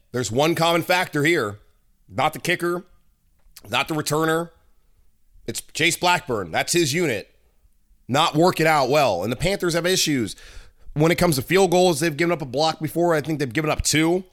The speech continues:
And it's come with just the protection issues that they've had there. They have protection issues again with the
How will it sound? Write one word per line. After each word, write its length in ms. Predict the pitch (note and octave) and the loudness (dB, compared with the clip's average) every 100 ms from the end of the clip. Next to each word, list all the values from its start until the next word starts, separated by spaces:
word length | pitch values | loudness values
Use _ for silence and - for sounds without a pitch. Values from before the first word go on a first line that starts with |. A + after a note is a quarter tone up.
| _ _ _ _ - | _ _ _ _ 0
And 380 | C#3 C#3 C#3 - | 2 4 2 0
it's 160 | B2+ - | -4 -4
come 340 | - D3 D3+ | 0 2 4
with 140 | C#3 | 2
just 240 | - C3 - | 0 -2 -2
the 40 | |
protection 560 | A#2+ A#2+ - D#3 - D#3+ | -4 -4 -2 -2 0 0
issues 260 | E3 D#3+ | 0 -2
that 120 | D#3+ E3 | -4 -2
they've 140 | D#3 | 0
had 240 | D3+ D3+ | 2 2
there. 240 | C#3+ D#3 D3+ | 0 -2 -2
They 60 | |
have 120 | C3 A2+ | -4 -6
protection 400 | A2+ D3 D3 C#3+ | -4 -4 -2 -4
issues 300 | D3 D3 B2 | -4 -4 -4
again 400 | G2 G#2 D3 D#3 | -4 -2 0 0
with 80 | |
the 80 | C3 | -4